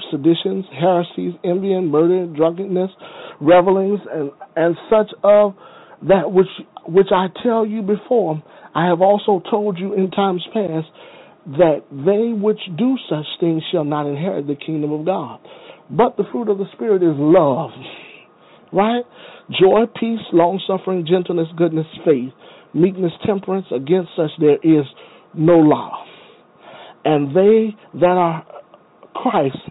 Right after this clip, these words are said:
have crucified the flesh and the affections and lusts.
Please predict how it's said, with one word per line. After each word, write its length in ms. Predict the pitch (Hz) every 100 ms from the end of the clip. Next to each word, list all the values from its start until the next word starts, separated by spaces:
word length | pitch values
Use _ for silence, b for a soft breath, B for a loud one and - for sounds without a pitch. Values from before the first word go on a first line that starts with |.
| B B
have 240 | - 139 -
crucified 720 | - 339 - 190 147 123 110
the 80 | 117 -
flesh 280 | 127 113 - - - b b b
and 160 | 151 147
the 120 | 151
affections 520 | 135 - 220 - 180 156
and 180 | 143
lusts. 300 | 147 123 127